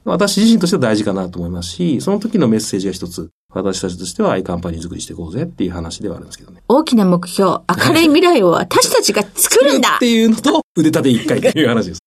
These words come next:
Speaker 2: はい。
Speaker 1: はい。
Speaker 2: 今週のゲストは株式会社リンクアカデミー代表取締役社長の小栗隆さんでした。
Speaker 1: はい。
Speaker 2: 来週もよろしくお願い申し上げます。
Speaker 1: よろしくお願いします。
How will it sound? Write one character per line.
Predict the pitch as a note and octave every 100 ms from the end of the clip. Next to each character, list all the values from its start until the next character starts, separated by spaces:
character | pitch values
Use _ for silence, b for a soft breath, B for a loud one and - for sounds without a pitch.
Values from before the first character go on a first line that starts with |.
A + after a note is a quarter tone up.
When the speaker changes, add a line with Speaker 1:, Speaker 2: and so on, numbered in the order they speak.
| _
Speaker 2:
は | - F3 G3 G3+
い。 |
Speaker 1:
は | G3
い。 | C3 -
Speaker 2:
今 | B3+ C4
週 | A#3+ A#3
の | A3+
ゲ | A3 B3+
ス | -
ト | G#3+
は | G3
株 | G3 A3+
式 | B3+ - B3
会 | A3+
社 | A3+ F#3+
リ | B3
ン | D#4+
ク | C#4
ア | C4+
カ | C4+
デ | A#3+
ミ | A3 G3 F3
ー |
代 | G#3 A3+
表 | A3+ G#3
取 | G3+ G3+
締 | A#3+ A#3 A3+ A3
役 | G#3+ -
社 | - G#3+
長 | - G3+
の | G3+ B3+ -
小 | F3
栗 | F#3+ F3+
隆 | F3+ F3 C#4+
さ | - D#4
ん |
で | C#4+
し | C#4+
た。 | -
Speaker 1:
は | B3 - _ -
い。 | G#3+
Speaker 2:
来 |
週 | B3
も | B3
よ | A3+
ろ | B3
し |
く | -
お | A#3+
願 | A#3 A#3+
い |
申 | A#3 B3
し | A3+
上 |
げ | A3
ま | A3+ A#3
す。 | B3 -
Speaker 1:
よ | F#2
ろ |
し | F2
く | A2
お |
願 | G#2
い |
し | -
ま | A2 A2
す。 | - -